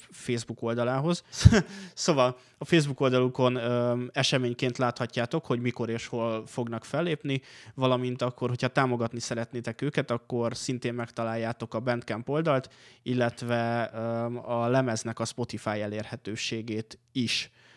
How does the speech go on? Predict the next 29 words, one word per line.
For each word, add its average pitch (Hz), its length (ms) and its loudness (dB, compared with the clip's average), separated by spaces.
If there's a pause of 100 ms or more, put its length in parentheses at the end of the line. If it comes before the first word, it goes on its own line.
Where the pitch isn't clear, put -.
(240)
Ö, 117 300 -2
fel 127 240 2
fogom 117 320 -6
majd 113 220 -2
tenni. 180 500 -2 (520)
Ezzel 170 320 0
szerintem, 123 720 -2 (240)
ö, 131 120 -6
most 127 360 -2
akkor 123 420 0 (420)
elbúcsúzunk 165 760 2
tőletek, 139 560 2
és 120 420 -2 (120)
ajándékba 123 680 2
a 117 40 0
Dávidéktól, 120 960 0 (420)
öm, 117 760 0 (460)
kaptok 135 600 2
most 120 300 -6
még 131 200 0
egy 117 100 -2
számot 117 440 -6
az 117 140 -4
új 123 200 0
lemezből, 131 800 -2
aminek 120 560 -8
a, 120 320 -2 (720)
a 123 220 -4
pozitív, 120 720 -2